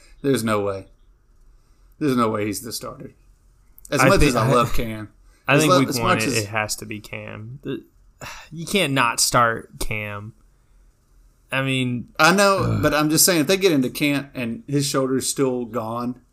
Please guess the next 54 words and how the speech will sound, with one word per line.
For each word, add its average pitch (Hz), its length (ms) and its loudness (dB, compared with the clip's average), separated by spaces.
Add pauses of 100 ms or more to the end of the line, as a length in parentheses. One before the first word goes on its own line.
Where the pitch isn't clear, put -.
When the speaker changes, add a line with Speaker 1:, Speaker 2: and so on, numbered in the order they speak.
(560)
Speaker 1:
like, 131 260 -12 (500)
they 151 180 0
have 120 300 -6
to, 101 340 -8
like, - 240 -14 (180)
okay. 107 420 -8
Speaker 2:
But 190 100 0
that's, 208 200 6
that's 190 260 2
a 139 60 2
big, 117 240 2
I 196 140 8
mean, 180 120 8
that's 160 180 4
an 127 80 -4
Speaker 1:
Everything 110 260 -6
Speaker 2:
if - 160 -10
that 110 140 -6
we 110 120 -2
can't. 113 320 -6 (1120)
Like, 170 100 0
Speaker 1:
The 139 60 6
Speaker 2:
right 196 220 8
now, 151 140 0
Speaker 1:
offense 127 180 0
Speaker 2:
you'd 131 140 -4
say, 123 280 -2
Speaker 1:
is 117 140 -8
better. 101 320 -8
Speaker 2:
you'd 143 180 0
say 135 180 2
Mac 123 160 4
Speaker 1:
Let's 113 100 2
just 202 200 2
Speaker 2:
Jones. - 280 -16 (260)
Speaker 1:
let's 165 240 2
just, 185 100 6
Speaker 2:
You 311 80 12
don't 320 180 10
Speaker 1:
let's 320 120 10
Speaker 2:
even, 285 140 6
Speaker 1:
just 302 100 12
Speaker 2:
you 269 60 6
don't 196 240 8
know 156 160 10
that 139 180 6
the 131 120 4
offense 123 340 2
would 123 100 0
be 123 60 0
better 113 280 0
with 113 140 -4
Mac 107 240 -8
Jones. 120 560 -6